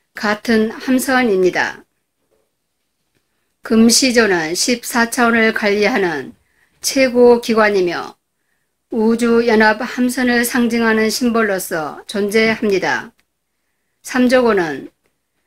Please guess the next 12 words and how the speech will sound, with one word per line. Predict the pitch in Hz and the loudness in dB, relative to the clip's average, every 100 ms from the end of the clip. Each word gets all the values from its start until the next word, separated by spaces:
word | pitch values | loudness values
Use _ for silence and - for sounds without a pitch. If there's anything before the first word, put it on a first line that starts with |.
| _ _ | _ _
우리 | 226 233 233 220 | 0 2 2 2
민족과 | 220 220 240 233 226 214 | 0 2 2 2 2 2
관련된 | 214 208 214 208 214 208 | 0 0 0 2 2 2
새이며 | 202 220 208 190 170 151 - _ | 2 2 2 2 0 -4 -10 _
단지파를 | - 233 226 220 226 220 214 214 208 | -6 0 2 2 0 0 0 0 -2
상징하는 | 254 247 240 233 226 220 | -4 -2 0 0 0 0
새입니다. | 214 233 220 196 175 170 139 - - _ _ _ _ _ _ _ | -2 0 0 0 -2 -4 -6 -10 -20 _ _ _ _ _ _ _
십이 | - 277 240 254 | -8 -2 0 0
차원의 | 254 240 233 233 226 | 0 2 2 2 0
최고 | - 277 262 254 254 | 0 -2 2 0 0
관리자 | 220 220 226 220 214 | 0 2 2 2 0
그룹들이 | 214 208 - 196 170 147 113 | -2 -8 -6 -6 -4 -4 -8